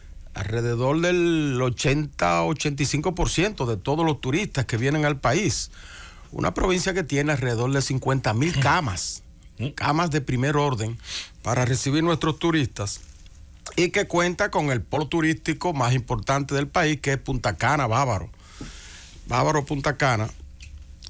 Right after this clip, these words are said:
Speaker 1: que, que efectivamente es la capital del turismo. Pero ¿qué ocurre? Que entonces Higüey,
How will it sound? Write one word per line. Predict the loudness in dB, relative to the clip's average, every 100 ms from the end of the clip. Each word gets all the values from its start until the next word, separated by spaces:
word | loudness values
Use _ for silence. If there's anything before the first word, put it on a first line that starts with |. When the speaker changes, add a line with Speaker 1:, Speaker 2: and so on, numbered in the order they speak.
| -16 -4
Speaker 1:
que, | 2 4 4 2 2 0 -4 -2
que | 0 2
efectivamente | 0 0 2 4 4 2 2 0 2
es | -2 -2
la | -2 0
capital | 0 2 2 4
del | 2
turismo. | 0 -2 -2 -2
Pero | 0 0
¿qué | 2
ocurre? | 2 0 0 0
Que |
entonces | -2 0 -2 -2 -4 -2
Higüey, | 0 4 4 2 -2